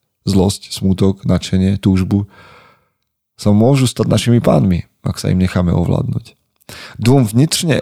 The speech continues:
rozdělený nemůže obstát, jak stojí psáno. Stejně tak špatně integrovaný člověk se zhroutí, jakmile má čeliť nejaké výzvě.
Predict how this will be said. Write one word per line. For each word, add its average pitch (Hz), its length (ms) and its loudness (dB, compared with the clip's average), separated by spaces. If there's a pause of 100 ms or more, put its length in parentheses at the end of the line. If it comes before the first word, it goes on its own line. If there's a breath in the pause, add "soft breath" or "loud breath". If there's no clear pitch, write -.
rozdělený 117 680 2 (160)
nemůže 123 500 2
obstát, - 540 -2
jak 87 140 -2
stojí 87 220 0
psáno. 90 340 0
Stejně 160 400 2
tak 123 160 0
špatně - 480 -2
integrovaný 104 600 4
člověk 107 320 0
se 120 120 -2
zhroutí, 107 580 2 (360 loud breath)
jakmile 113 380 4
má 107 180 4
čeliť 123 360 2
nejaké 98 300 2
výzvě. 92 340 2